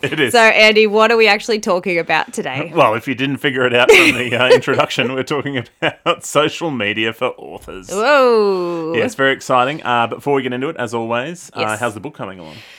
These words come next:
Speaker 2: I finally finished editing all of it.
Speaker 1: You!
Speaker 2: I know.
Speaker 1: That's very exciting. That was probably too loud, but I don't
Speaker 2: It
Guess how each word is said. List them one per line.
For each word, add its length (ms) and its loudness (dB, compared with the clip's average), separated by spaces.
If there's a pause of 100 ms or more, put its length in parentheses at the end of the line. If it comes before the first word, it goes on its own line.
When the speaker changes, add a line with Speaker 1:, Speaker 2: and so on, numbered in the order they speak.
(400)
Speaker 2:
I 100 0
finally 720 6
finished 540 2
editing 540 0 (100)
all 300 0
of 120 -4
it. 140 -6 (240)
Speaker 1:
You! 880 6
Speaker 2:
I 160 0
know. 80 -4
Speaker 1:
That's 120 -6
very 160 -2
exciting. 360 -10 (100)
That 80 -18
was 100 -18
probably 200 -16
too 120 -18
loud, 280 -16
but 80 -16
I 80 -14
don't 60 -18
Speaker 2:
It 40 -14